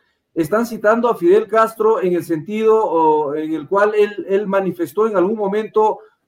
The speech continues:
cuando decía de que el problema no es que ellos mientan, ¿no? La prensa concentrada,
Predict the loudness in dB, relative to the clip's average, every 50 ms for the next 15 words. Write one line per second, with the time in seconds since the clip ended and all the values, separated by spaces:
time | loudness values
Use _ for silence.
0 | _ _ -2 0 2 2 4 4 2 2 2 0 0 2 4 6 6 6 4 2
1 | 0 -2 -4 -2 -2 -2 0 0 0 0 -2 -4 -4 -2 -2 0 2 2 2 2
2 | 2 2 4 4 2 0 -2 -2 -2 0 0 -2 -2 -6 -4 -2 0 0 0 0
3 | -2 -4 -4 -4 -2 0 0 0 0 -2 -2 -4 -4 -2 0 0 0 0 -2 -2
4 | -4 -8 -8 -6 -8 -8 -4 -6 -6 -4 -6 -8 -6 -2 2 2 4 4 4 2
5 | 0 -2 -4